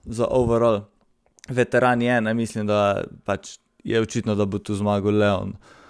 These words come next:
a, Nova, ker je do sto dvajset, pa ima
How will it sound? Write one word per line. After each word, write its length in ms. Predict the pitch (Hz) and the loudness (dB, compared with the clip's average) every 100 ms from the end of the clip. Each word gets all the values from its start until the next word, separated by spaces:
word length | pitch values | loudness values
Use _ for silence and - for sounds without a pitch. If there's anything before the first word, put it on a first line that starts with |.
| - - | -20 -20
a, 340 | - 90 - - | -8 -4 -4 -4
Nova, 360 | 120 131 110 104 | 2 4 4 0
ker 220 | - 95 | -2 -4
je 80 | 101 | 0
do 160 | 123 | 2
sto 180 | 113 127 | 2 0
dvajset, 540 | 113 120 120 110 - - | 0 4 4 4 0 -4
pa 120 | - | -2
ima 160 | 104 | 2